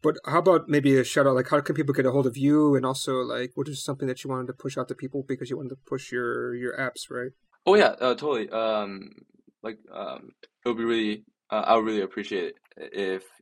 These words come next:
Speaker 2: uh, you can, like, um, check out, uh, the app I was working on with, uh, my friend Alina, and it's called Rivals, and it, it helps you, like, build habit. It helps you sort of, like, bond with your friends, uh, from doing things.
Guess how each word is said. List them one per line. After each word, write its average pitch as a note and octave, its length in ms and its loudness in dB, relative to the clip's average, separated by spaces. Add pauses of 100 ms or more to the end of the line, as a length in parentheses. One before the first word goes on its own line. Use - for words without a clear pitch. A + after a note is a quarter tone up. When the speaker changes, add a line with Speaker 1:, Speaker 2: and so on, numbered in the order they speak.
(120)
Speaker 2:
uh, G2 180 -8
you - 120 -16
can, G2+ 80 -6
like, F2+ 160 -4 (180)
um, C2+ 380 -12 (640)
check G#2+ 200 -2
out, F#2+ 300 2 (160)
uh, F2+ 160 -6
the - 160 -4
app G#2+ 220 4
I G2 100 0
was F#2 220 -8
working G2 220 -12
on - 340 -10
with, F2+ 220 -8 (200)
uh, F#2+ 160 -8
my F#2 140 -6
friend F#2+ 420 -4
Alina, F#2 460 -8 (680)
and F2 440 -2
it's - 180 -12
called F#2+ 220 0
Rivals, - 680 0 (260)
and C#2+ 360 -6
it, D#2+ 280 -6
it F#2+ 140 0
helps G#2 260 2
you, G#2 60 0
like, F2+ 180 -4
build F#2+ 200 0
habit. G#2+ 480 2 (360)
It A2+ 120 -6
helps G2 280 -2
you F#2 380 -6 (560)
sort G2+ 300 -4
of, F#2 240 -6
like, F2+ 180 -2 (380)
bond F#2+ 320 0
with F#2 140 -12
your - 100 -12
friends, F#2+ 480 -12 (240)
uh, D2 400 -10
from F2 180 -10
doing F#2 300 -6
things. C#2 500 -16